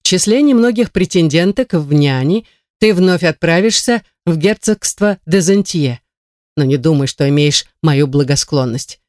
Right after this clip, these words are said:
Её ты ещё не заслужила. Вместе с тобой под разными личинами отправятся и другие сёстры.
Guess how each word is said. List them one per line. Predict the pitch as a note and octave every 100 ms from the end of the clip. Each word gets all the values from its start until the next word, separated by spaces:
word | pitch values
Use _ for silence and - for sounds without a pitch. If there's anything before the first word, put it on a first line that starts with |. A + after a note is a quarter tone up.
| _ _ _ -
Её | A3 G#3+ A3+
ты | G3+
ещё | F#3 F3 - E3+
не | E3
заслужила. | C#3+ C#3+ D3 C3 C3+ B2+ B2+ _ _ _ _ _ _ _ _ -
Вместе | F#3 G#3 C4 D4+
с | C4+
тобой | B3+ G3+ F#3 G#3 A3 _ _ _ _ _
под | E3 D#3+
разными | E3+ F3+ D3 D#3
личинами | D3 D3 - G#3 B3+ A#3+
отправятся | F#3+ - G3+ G#3 G3+ G#3
и | G3+
другие | G3+ G#3+ B3+ F3
сёстры. | - C#3+ C3 - C3+